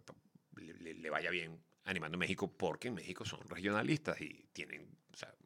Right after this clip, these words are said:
eh, visto, bien, bien visto, pues es bonito, ¿no? Pero por otro lado, tiene la dificultad de que uno, eh,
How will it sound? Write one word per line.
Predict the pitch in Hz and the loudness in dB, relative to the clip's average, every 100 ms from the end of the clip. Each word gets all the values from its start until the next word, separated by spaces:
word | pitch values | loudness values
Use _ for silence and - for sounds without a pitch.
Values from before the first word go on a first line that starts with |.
| - - | -20 -14
eh, | - - - - - | -12 -12 -18 -20 -14
visto, | - - - - - | -6 -4 0 0 0
bien, | 87 80 | -4 -8
bien | - - - 117 139 | -10 -12 2 8 10
visto, | 170 160 165 | 8 6 6
pues | 127 131 | 6 6
es | |
bonito, | 135 110 98 - | 6 6 6 4
¿no? | 95 - - - - - - - - | 2 -2 -4 -12 -12 -12 -14 -2 6
Pero | 101 101 | 6 6
por | 101 | 4
otro | 135 | 10
lado, | 147 117 160 185 | 12 12 12 6
tiene | 110 101 | 4 4
la | 113 | 4
dificultad | 110 - 139 131 139 | 2 0 4 6 8
de | 175 - | 6 4
que | 92 | 2
uno, | 85 90 95 87 82 78 | 4 4 6 4 2 -4
eh, | - - - - | -8 -10 -10 -10